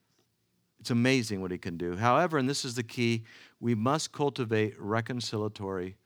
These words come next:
hearts if we're gonna get anywhere. Hey, Paul and Barnabas had the breach in their relationship,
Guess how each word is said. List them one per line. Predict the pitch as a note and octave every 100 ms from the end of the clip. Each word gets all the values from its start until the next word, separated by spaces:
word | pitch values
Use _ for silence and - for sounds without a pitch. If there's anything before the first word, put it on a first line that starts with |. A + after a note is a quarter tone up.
| _ _ _ _
hearts | - C#2+ - - - - _ - - _ _ _ _ _ _ _ _ _ _ _ -
if | G2
we're | A2
gonna | A2+ A2
get | A2
anywhere. | A2 A2+ F2+ C#2 A2+ _ _ _ _ _ _ _ _ _ -
Hey, | F#3+ B2 -
Paul | C3+ D#3+
and | F3+
Barnabas | D3+ F3+ G3+ C#3 B2
had | D3 C3
the |
breach | G#2+ D3 D3+
in | C3+
their | B2
relationship, | G#2+ A2+ F#3 - A#2 - A2 A2 -